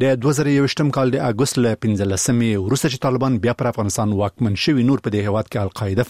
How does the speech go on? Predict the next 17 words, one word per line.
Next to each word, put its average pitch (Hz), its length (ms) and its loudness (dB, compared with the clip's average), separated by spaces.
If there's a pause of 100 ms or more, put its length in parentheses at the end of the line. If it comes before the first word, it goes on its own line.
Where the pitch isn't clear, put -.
فعالیت 107 500 0
نه 151 160 0
کوي. 175 180 0 (460)
په 143 300 0
کابل 160 180 0
کې 170 140 -6
د 147 100 2
القاعده 139 460 0
د 139 100 2
مشر 135 240 -2 (320)
ایمن 123 240 2 (160)
ظواهري 104 580 0 (120)
د 135 120 2
وژلو 131 320 0 (140)
پیښه - 680 -4
دغه 98 220 -2 (160)
تصور 113 440 0